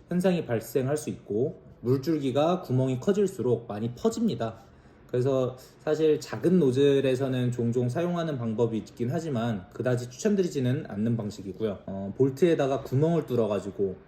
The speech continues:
나중에 구멍이 늘어나면은 구멍만 교체해줄 수 있는 방식이 있습니다. 아무래도 그냥 구멍 낸 노즐의 그 방식보다는 금액이 조금 더 비싸긴 하지만,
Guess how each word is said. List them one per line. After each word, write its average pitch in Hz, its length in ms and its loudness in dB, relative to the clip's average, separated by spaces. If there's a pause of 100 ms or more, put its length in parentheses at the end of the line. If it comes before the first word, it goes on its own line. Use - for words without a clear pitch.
나중에 127 360 -2
구멍이 127 420 2
늘어나면은 123 880 2
구멍만 123 480 2
교체해줄 160 500 0
수 - 140 -6
있는 104 280 -2
방식이 104 360 -8
있습니다. 98 500 -8 (1040)
아무래도 190 400 6 (560)
그냥 202 340 6
구멍 160 280 2
낸 151 320 0
노즐의 127 920 2
그 107 280 0
방식보다는 120 960 0
금액이 131 360 0
조금 156 340 -4
더 135 120 0
비싸긴 127 400 -2
하지만, 156 600 -2